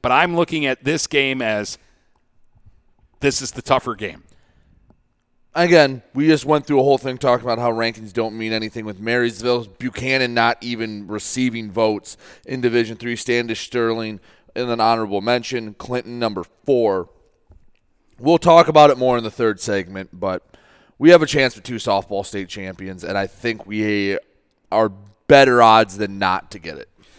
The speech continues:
Speaker 1: Well, I just think that, that this is, whoever wins between Richmond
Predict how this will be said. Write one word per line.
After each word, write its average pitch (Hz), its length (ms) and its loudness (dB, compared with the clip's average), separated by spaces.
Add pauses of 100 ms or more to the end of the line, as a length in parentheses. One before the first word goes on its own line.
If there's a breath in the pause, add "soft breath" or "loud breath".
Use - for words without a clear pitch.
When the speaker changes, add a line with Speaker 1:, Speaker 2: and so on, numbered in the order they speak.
(180 soft breath)
Speaker 1:
Well, 120 100 -6
I 143 120 0
just 156 260 -6
think 151 240 -6
that, 131 300 -6
that 120 400 -10
this - 400 0
is, 123 720 -2
whoever 160 460 0
wins 139 480 -4
between 123 480 -10
Richmond 120 560 -10